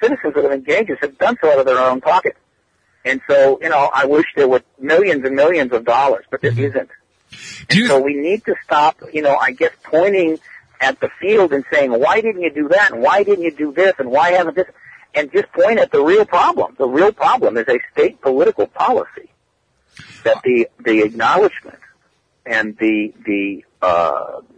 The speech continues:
Speaker 1: the development of a collective understanding of an
Speaker 2: Mm-hmm.
Speaker 1: extraterrestrial engagement is not to be permitted under state policy. That is the problem. And until we focus there and end that policy of embargo,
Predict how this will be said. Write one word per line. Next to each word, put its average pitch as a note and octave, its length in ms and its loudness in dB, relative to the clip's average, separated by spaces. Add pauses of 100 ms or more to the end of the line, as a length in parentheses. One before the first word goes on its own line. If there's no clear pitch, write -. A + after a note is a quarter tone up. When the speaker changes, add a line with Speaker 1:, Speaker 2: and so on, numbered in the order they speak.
Speaker 1:
the A2 200 -4
development A#2+ 500 -4
of A2 60 -4
a A2+ 60 -4
collective A2+ 560 -2
understanding A#2+ 800 -4
of G#2 100 -2
an G#2 100 -4
Speaker 2:
Mm-hmm. G#2+ 80 0
Speaker 1:
extraterrestrial G#2+ 640 -6
engagement G#2 480 -4 (320)
is C3+ 200 -4
not C3+ 320 -2
to C3+ 80 -2
be C#3+ 300 -6
permitted C#3 560 -2 (260)
under D#3+ 340 0 (160)
state B2 360 -2
policy. G3+ 420 -2 (340)
That F3+ 300 0
is C3+ 160 0 (100)
the A#2+ 60 -4
problem. B2+ 560 -2
And G#2 100 -2
until D#3 300 0
we B3 120 0 (120)
focus - 340 0
there C#3 240 2
and - 140 -6
end C#3 220 -2
that C#3+ 180 -2
policy C3 440 0
of G#2 100 -2
embargo, F3+ 760 -4